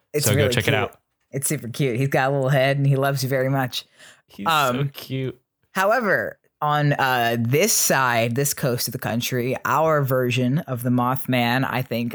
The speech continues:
Speaker 1: I would argue, is the Jersey Devil.
Speaker 2: Ah, yes.
Speaker 1: Um, now, the Jersey Devil inhabits the Pine Barrens of southern New Jersey. Uh, he is described as being a kangaroo-like creature,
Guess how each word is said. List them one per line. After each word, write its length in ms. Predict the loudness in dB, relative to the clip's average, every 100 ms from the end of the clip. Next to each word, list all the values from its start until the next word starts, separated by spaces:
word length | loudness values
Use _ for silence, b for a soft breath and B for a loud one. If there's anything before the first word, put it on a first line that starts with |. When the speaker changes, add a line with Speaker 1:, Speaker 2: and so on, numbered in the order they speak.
| -6
Speaker 1:
I 140 | -6
would 160 | -4 -2
argue, 420 | -2 -2 -4 -2
is 220 | -2 -2
the 80 | -4
Jersey 380 | -2 0 0 0
Devil. 500 | 0 -2 -6 -8 -12 -2
Speaker 2:
Ah, 340 | 0 2 2
yes. 760 | 2 2 2 2 0 -4 -4 -12 _ 0
Speaker 1:
Um, 460 | 2 2 2 -2 -8 -2
now, 260 | 2 2
the 120 | 2 2
Jersey 340 | 2 2 4
Devil 500 | 2 2 2 -2 -4 -2
inhabits 680 | 2 4 4 4 0 0 0
the 160 | 0 -4
Pine 600 | -4 0 2 2 2 4
Barrens 640 | 2 2 0 0 -4 -6
of 140 | -4 -2
southern 340 | 0 0 2
New 120 | 0 0
Jersey. 560 | -2 -2 -2 -4 -6 _ B B B B
Uh, 180 | 0 2
he 160 | 2 0
is 80 |
described 540 | 0 -2 0 0 2 0
as 120 | -2
being 440 | 0 0 2 0 0
a 220 | 0 -2
kangaroo-like 1400 | -2 0 0 2 2 2 0 -2 -8 _ 0 0 0 -4
creature, 580 | -2 -2 0 0 -2